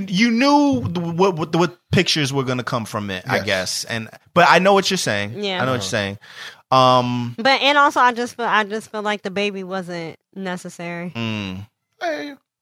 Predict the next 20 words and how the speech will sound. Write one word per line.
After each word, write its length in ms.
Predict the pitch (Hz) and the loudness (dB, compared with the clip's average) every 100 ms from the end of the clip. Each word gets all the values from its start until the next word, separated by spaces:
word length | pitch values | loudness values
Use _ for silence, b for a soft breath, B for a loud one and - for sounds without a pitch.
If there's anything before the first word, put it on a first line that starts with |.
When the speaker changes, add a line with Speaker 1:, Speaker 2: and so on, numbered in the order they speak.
| _ - | _ -2
Speaker 1:
I 40 | 254 | 0
think 200 | 381 302 | 0 2
it 20 | |
was 160 | 233 202 | 0 0
a 20 | |
good 220 | 165 139 | 0 2
look, 220 | 113 - | 0 -2
though, 200 | 92 92 | -4 0
and 180 | 95 120 | 0 0
she 140 | - | 2
didn't 280 | 165 190 180 | 4 4 2
ruin 200 | 170 160 | 0 0
anything, 540 | 156 143 143 139 139 135 | -2 -4 -2 -2 -2 -2
in 100 | 131 | 4
my 140 | 139 | 4
Speaker 2:
I 40 | |
Speaker 1:
opinion. 520 | 139 131 110 107 - - | 4 0 -2 -2 -4 -2
Speaker 2:
mean, 80 | 180 | -2
it's, 220 | 175 - | -2 0
i-, 220 | 151 | 0